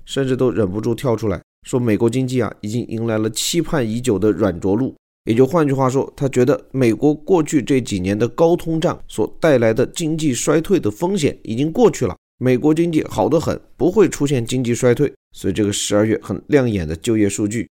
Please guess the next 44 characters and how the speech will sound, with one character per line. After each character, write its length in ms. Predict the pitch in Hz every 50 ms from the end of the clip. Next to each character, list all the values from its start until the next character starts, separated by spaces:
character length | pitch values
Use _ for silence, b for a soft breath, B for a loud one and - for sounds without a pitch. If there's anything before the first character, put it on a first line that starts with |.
| _ -
是 160 | - - 107
让 100 | 104 92
很 240 | - 98 98 90 85
多 100 | 107 107
人 140 | 101 101
相 220 | 101 - 117 110 113
信 200 | 117 123 104 - - - - -
眼 200 | 90 98 90 80
下 240 | 98 - 147 135 117
的 160 | 101 101 90 -
美 220 | - 104 104 90
国 160 | 80 - 92 92
经 200 | - 123 123 123
济 240 | 123 123 - - - _
是 220 | - - - - -
好 320 | - - - 104 87 73 71
到 240 | - 107 95 85 -
出 260 | - - - 117 113
奇。 320 | 104 - - 87 80 - - _ _ _ _ _ _ _ _ -
但 140 | 110 107
是 160 | 101 - 117 107
哈， 160 | 110 - -
这 120 | - 110 104
些 120 | 101 107
数 200 | 107 - 131 110
据 120 | 101 107
出 200 | 95 80 - 107
来 100 | 101 95
后， 260 | 92 - 101 - - - - -
若 120 | - 135
是 80 | 127 123
翻 220 | 127 - 139 131
开 140 | 131 135 127
各 180 | - - 143 131
家 140 | 131 123 123
媒 200 | 123 104 117 175
体 200 | 160 - - 92
的 100 | 95 85
报 220 | - - 113 98
道， 160 | 82 - - -
就 80 | - 98
会 140 | 92 95
发 160 | 87 - 92 107
现 180 | 101 113 -